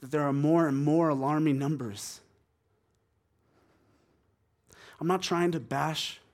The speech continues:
our nation. But what I'm trying to say is that we as Christians together make up a different sort of nation. We make up one new nation. That's what Ephesians is talking about. We are God's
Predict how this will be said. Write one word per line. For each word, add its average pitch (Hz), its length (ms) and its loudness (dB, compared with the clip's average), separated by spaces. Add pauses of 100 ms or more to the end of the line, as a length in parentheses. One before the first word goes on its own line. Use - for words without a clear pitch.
(120)
our 143 140 -4
nation. 123 500 -4 (2250)
But 139 120 -8
what 151 180 -4
I'm 151 80 -2
trying 165 220 -4
to 156 40 -6
say 156 240 -2
is 131 200 -4
that 123 180 -6
we 175 360 -2 (460)
as 131 160 -6
Christians - 600 -6
together 131 840 -6 (140)
make 139 180 -2
up 123 140 -4
a - 20 0
different 139 480 -4
sort 123 340 -8
of 110 140 -16
nation. 92 480 -8 (1080)
We 139 100 -2
make 156 220 0
up 131 120 -6
one 131 400 0
new 139 240 2
nation. 104 460 -8 (720)
That's 151 200 -8
what 160 100 -4
Ephesians 139 540 -6
is 107 120 -8
talking 135 420 -8
about. 98 300 -14 (260)
We 170 120 0
are 156 60 2
God's 127 300 -8